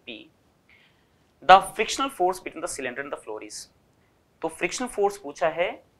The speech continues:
यहाँ पर इस वाले पॉइंट पर, आपने फोर्स अप्लाई कर रखा है,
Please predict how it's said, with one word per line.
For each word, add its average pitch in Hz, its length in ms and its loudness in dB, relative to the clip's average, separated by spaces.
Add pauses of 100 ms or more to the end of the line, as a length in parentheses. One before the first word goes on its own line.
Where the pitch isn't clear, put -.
(360)
यहाँ 127 220 -4
पर 113 120 -8
इस - 160 -16
वाले 117 120 -8
पॉइंट 104 220 -18
पर, - 200 -20 (440)
आपने 123 220 0
फोर्स 160 300 -6
अप्लाई 151 200 -2
कर 143 140 -6
रखा 131 240 -12
है, - 60 -20